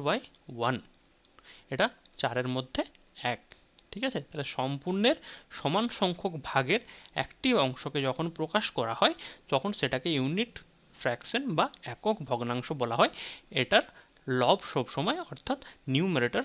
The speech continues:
সবসময় ওয়ান হয়। পুনরাবৃত্তিমূলক ভগ্নাংশ, রিকারিং ফ্র্যাকশন, যেসব ভগ্নাংশ দশমিক আকারে প্রকাশ করলে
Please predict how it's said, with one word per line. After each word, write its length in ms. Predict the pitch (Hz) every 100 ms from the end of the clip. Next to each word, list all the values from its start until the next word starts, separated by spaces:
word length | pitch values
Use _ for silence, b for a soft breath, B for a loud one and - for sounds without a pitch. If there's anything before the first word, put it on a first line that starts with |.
| -
সবসময় 420 | - 120 - 202 359
ওয়ান 360 | 277 120 117 127
হয়। 200 | 156 - - _ _ _ _ B B B B B -
পুনরাবৃত্তিমূলক 960 | 156 214 247 202 180 - 196 175 262 -
ভগ্নাংশ, 520 | 135 120 117 120 - 320 B B -
রিকারিং 460 | 131 139 214 233 254 -
ফ্র্যাকশন, 380 | - - - 131 - _ _ _ B B B B _ 139
যেসব 500 | 123 190 - 214 180 - -
ভগ্নাংশ 520 | 135 180 190 180 202
দশমিক 680 | 220 139 117 - 220 247 -
আকারে 420 | 143 - 180 185
প্রকাশ 440 | - 135 - 196
করলে 300 | - 127 127